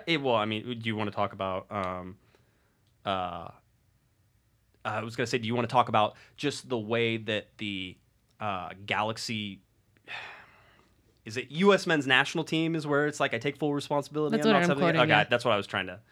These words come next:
Speaker 1: trying to make sure I, I got it connected and, and doing stuff. I was reading chat room
Speaker 2: Little
Speaker 1: stuff.
Speaker 2: side, oh, little side note, I would love Bruce in, like, a M L S scouting capacity, not necessarily going out and scouting, but, like, finding the players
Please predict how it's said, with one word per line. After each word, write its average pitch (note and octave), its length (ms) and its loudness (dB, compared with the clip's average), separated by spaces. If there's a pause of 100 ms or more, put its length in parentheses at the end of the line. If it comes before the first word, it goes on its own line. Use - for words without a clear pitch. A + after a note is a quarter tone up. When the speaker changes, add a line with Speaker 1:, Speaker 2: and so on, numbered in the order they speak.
(360)
Speaker 1:
trying A#2 220 4
to G#2 40 -2
make G2 140 -2
sure G2+ 180 0
I, F2+ 100 0 (100)
I F2 100 -8
got F2 240 -8
it F2 160 -16
connected E2+ 420 -8
and, D#2 200 -18 (140)
and F#2+ 120 -14
doing F2 180 -14
stuff. F#2 200 -6
I F#2+ 60 -2
was G2 120 -6
reading F#2+ 180 -6
chat D#2+ 200 -6
room - 120 -8
Speaker 2:
Little D4 140 0
Speaker 1:
stuff. C#4 220 2
Speaker 2:
side, - 80 -18
oh, F#3 120 0
little B3 240 2
side A#3+ 140 4
note, A3+ 160 4
I G#3+ 80 4
would A3 180 4
love G3 220 2
Bruce F#3 320 4
in, F3 200 4
like, E3+ 220 2
a D3+ 280 2 (540)
M G#3 200 4
L G3 160 4
S E3+ 460 0 (180)
scouting G3+ 480 2
capacity, E4 560 0
not B3+ 160 2
necessarily B3+ 360 2
going G#3+ 220 4
out F#3+ 180 2
and A#3+ 120 0
scouting, B3+ 420 4
but, G3+ 160 4
like, F3 420 2 (460)
finding G3 420 4
the F#3 80 4
players E3+ 1120 2